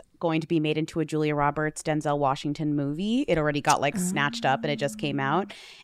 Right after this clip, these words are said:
Speaker 1: And it's just, like, a little bit of, like, not depressing, but it's a little bit, like, about kind of a situation like the one we're in, or at least vaguely like that. And so I feel like I'm a lo-, I'm a little bit, like, still recovering from that conversation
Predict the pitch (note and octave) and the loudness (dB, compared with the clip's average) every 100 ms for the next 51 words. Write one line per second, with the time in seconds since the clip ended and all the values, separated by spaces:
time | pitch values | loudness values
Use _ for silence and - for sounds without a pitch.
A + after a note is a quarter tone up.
0 | - G3 F#3+ - A3 G3+ F#3 D3+ D#3 D#3 | 0 2 2 0 0 2 2 0 -2 -2
1 | D3 D#3 D3 D3+ C3+ - - C#4 D#4+ A#3 | -2 -4 -4 -2 -2 -4 0 2 2 -2
2 | - - D3 - A#3 A#3+ A#3+ F#3+ F3 F3 | -6 -2 0 0 -2 -2 -2 0 -2 -2
3 | D#3 D#3+ D#3+ - D3+ C#3+ C#3 C#3+ C#3+ C#3+ | -2 -2 -2 -2 -2 -2 0 4 4 4
4 | - - _ _ _ _ _ _ - - | 0 -6 _ _ _ _ _ _ -20 -20
5 | _ - A3 F#3 F3+ D#3 - - - - | _ -2 2 4 4 0 -10 -20 -20 -20
6 | - - F#3 F3 _ _ - - F3 - | -20 0 2 2 _ _ -6 2 2 4
7 | F#3 F3 F3+ E3 - F3 D#3+ D3+ C#3+ D#3 | 0 0 0 -2 -2 -2 0 -2 -2 2
8 | E3 F#3+ D#3+ C#3+ D3+ C#3 C#3+ D3+ D3+ F3+ | 2 4 2 2 -4 -2 0 0 2 2
9 | F#3 G3 G3 G#3+ G#3 E3 D#3+ D#3+ D#3 - | 4 4 4 6 6 4 2 2 2 2
10 | E3 D#3+ D#3+ D#3 F3 E3+ D3+ D3 - D#3+ | -2 0 0 2 0 0 0 -2 -4 -4
11 | D3 D3+ D3+ C#3+ C#3+ C#3 - - - D#3 | -2 -2 -2 0 0 0 -2 -12 -2 -2
12 | C#3+ D3 - C#3+ D3 C#3+ D#3 D3 C#3 - | 0 -2 -2 0 0 -2 -2 -2 -4 -4
13 | C3+ C#3+ - - - - | -6 -6 -8 -8 -4 -4